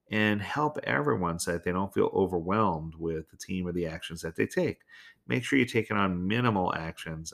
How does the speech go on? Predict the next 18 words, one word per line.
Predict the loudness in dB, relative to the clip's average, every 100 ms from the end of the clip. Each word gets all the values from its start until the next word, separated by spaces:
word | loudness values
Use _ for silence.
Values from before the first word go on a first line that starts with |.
| -8
and | -6 -4
that | -6
you | -8
can | -10 -4
get | -2 -2
those | -2 -4
things | -4 -12 -12
completed, | -14 -8 -4 -4 -4
that | -10
the | -16
chasm's | -6 0 0 0 -6 -8
not | -10 -12
too | -12 -14
big. | -14 -18 -20 _ _ _ _ _ -20 _ _ _ _
So | 2 6
the | 6
truth | 8 8 8
is, | 10 8 8 -2